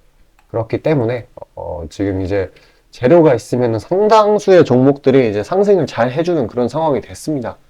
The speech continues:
그래서 먹거리가 많다는 얘기죠. 그래서 제가 이제 괜찮은 먹거리의 종목들 추려가지고 우리 시청자분들 드리려고 해요.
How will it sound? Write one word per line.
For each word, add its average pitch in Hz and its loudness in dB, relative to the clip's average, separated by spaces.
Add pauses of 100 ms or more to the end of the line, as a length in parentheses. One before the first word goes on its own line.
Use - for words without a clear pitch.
(160)
그래서 151 -2
먹거리가 220 4
많다는 123 0
얘기죠. 101 -8 (220)
그래서 113 -6
제가 113 -4
이제 110 -4
괜찮은 185 -2
먹거리의 113 0
종목들 101 -6
추려가지고 147 -2
우리 87 -4
시청자분들 131 -4
드리려고 113 0
해요. 139 0